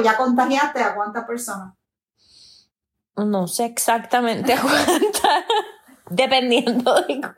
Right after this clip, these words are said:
Speaker 1: No, pero si tú no eres responsable, tú no, tú te hiciste la prueba y viniste y te, se-, te encerraste porque es como que I am gonna assume I have it until I get my results, so I'm not gonna, no voy a, a contaminar a nadie.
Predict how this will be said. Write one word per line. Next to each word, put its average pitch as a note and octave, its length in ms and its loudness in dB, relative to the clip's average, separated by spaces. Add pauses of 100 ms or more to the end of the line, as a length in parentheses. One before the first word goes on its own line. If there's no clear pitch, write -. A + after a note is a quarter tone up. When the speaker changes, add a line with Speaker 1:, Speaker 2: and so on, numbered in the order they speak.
Speaker 1:
No, A#3+ 220 -2
pero F#4+ 160 2
si C4 200 -2
tú B3+ 160 -4
no D4 120 2
eres D4+ 220 0
responsable, D#4 640 0
tú C4+ 100 -2
no, D#4 260 2
tú B3 220 -4
te A#3 80 -2
hiciste A3 220 -2
la B3+ 120 2
prueba B3+ 260 2
y F4 120 0
viniste A#3+ 300 0
y E4+ 80 -2
te, A3+ 280 -2
se-, G3+ 320 -8 (160)
te A3+ 80 0
encerraste A3 540 -2
porque A#3+ 460 -2 (840)
es A3 140 -4
como C4+ 280 4
que B3 80 0
I A3+ 220 4
am B3+ 160 2
gonna C4+ 240 4
assume C4 300 2
I B3 120 4
have B3+ 240 4
it E4+ 100 4
until B3 280 4
I G#3+ 340 2
get A#3 160 -2
my A#3 160 -2
results, A3 460 -4
so G#3 80 -8
I'm F#3+ 160 -10
not G3+ 160 -12
gonna, G3 400 -16 (200)
no G3+ 120 -14
voy G#3 200 -8
a, F#3+ 340 -8
a F#3+ 40 -18
contaminar F#3+ 520 -16
a G3 60 -16
nadie. G3+ 320 -10